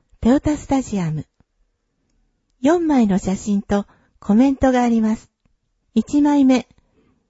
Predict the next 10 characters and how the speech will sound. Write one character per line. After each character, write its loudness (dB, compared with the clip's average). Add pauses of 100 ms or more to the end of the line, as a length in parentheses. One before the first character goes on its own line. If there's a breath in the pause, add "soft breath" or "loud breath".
(120)
農 4
林 -2
マ 0
ー -4
ケ -6
ッ -8 (100)
ト、 -6 (720)
農 2
産 -2
物 -4